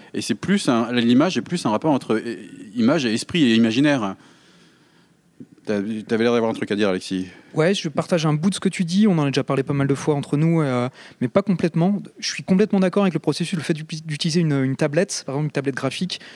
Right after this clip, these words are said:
Speaker 2: Effectivement, on dessine sur la tablette et ce qui se passe, en fait, l'écran, il est, euh, à un autre endroit. Et dans l'absolu, en fait, voilà, on pourrait presque avoir la tablette à côté de soi, à sa droite ou derrière soi. Il y a tout un travail gestuel, voilà, le cerveau, en fait, il coordonne, euh, la main,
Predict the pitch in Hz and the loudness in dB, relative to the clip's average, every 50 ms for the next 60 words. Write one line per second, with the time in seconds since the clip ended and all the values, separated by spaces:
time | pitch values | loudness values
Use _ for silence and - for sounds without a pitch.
0 | - - - - - - - - - 175 156 143 131 170 170 - - 196 185 - | -20 -20 -20 -12 -8 -8 -4 0 0 2 2 4 2 2 0 2 2 2 2 2
1 | 180 156 139 - - 143 143 170 185 - - 135 - - - 147 - - 180 180 | 0 0 0 0 -2 0 2 0 0 0 -2 -4 -4 -6 -4 -4 0 0 0 0
2 | 175 165 147 - 156 - 147 143 139 - - - 185 196 190 156 147 143 147 151 | 0 -2 -2 -2 -2 0 0 0 0 0 0 0 0 0 0 -2 0 2 2 4
3 | 147 135 135 127 127 127 123 123 123 123 120 120 117 120 117 117 120 131 131 160 | 4 2 2 2 2 2 2 2 2 2 2 2 2 0 0 2 2 2 2 2
4 | 175 - - 160 151 143 131 139 151 - - - - - - - - - - 135 | 0 0 -2 -4 -2 0 0 -2 -2 -4 -10 -20 -20 -20 -20 -20 -14 -4 0 2
5 | 135 135 127 - - - 147 160 196 190 151 135 - 185 165 147 143 156 175 151 | 2 2 2 0 0 0 2 4 4 4 2 2 0 -2 0 2 2 2 2 2
6 | 127 - - 131 - - - 175 - - - 151 139 131 127 127 135 135 135 131 | 0 -2 -4 -4 -2 0 -2 -2 -2 2 2 2 2 4 2 2 2 0 0 0
7 | - - 143 139 156 151 - - - 160 - 170 156 165 147 - - 170 151 - | 0 0 0 2 0 -2 -2 -2 -6 -2 -2 0 0 0 -4 0 0 0 0 0
8 | - 139 135 123 160 165 160 - - 135 151 151 156 143 139 - - - 160 170 | -2 -2 0 2 0 0 0 -4 -2 -2 0 0 0 -2 -2 -2 0 0 2 0
9 | 202 - - - - - - - - - - _ _ 139 143 - - 156 151 - | 0 -2 -10 -20 -20 -20 -20 -20 -20 -20 -20 _ _ 0 0 2 0 -2 0 2
10 | 165 160 147 156 147 - - 180 165 151 147 151 147 - - 156 151 151 180 170 | 2 0 2 0 -2 0 0 2 2 2 0 0 0 0 0 0 2 2 0 0
11 | 151 - 156 - - - 156 139 147 147 147 151 147 139 131 127 123 120 120 123 | 0 -2 -6 -8 -2 -2 -2 0 2 0 0 2 2 0 0 0 0 0 0 2
12 | 127 135 147 156 175 185 185 180 | 2 4 4 4 4 4 2 0